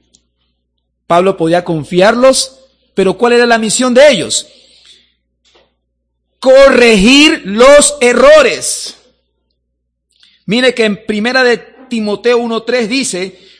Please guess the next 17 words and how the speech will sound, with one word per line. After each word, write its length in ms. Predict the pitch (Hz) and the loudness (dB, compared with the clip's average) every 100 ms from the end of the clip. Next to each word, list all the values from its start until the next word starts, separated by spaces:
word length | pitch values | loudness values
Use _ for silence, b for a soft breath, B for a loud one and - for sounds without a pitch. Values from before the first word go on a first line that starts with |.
| - | -6
"Como 300 | 214 214 214 | -4 -2 -4
te 100 | 202 | -4
rogué 320 | 190 190 247 | -4 -2 -2
que 120 | 247 | -4
te 140 | 208 | -8
quedases 380 | 214 190 226 233 | -8 -4 -2 -2
en 160 | 190 170 | -4 -2
Éfeso 420 | 254 - 202 185 | -2 -2 -4 -6
cuando 220 | 170 156 | -8 -8
fui 120 | 165 | -6
a 40 | 220 | -4
Macedonia 580 | 220 185 190 233 208 196 | -4 -4 -2 -2 -4 -4
para 240 | 180 175 | -2 -2
que 120 | 175 | -4
mandases 580 | 170 165 165 214 285 302 | -10 -10 -8 -6 -6 -4
a 60 | 208 | -4
algunos 480 | 175 269 269 269 | -2 -4 -2 -4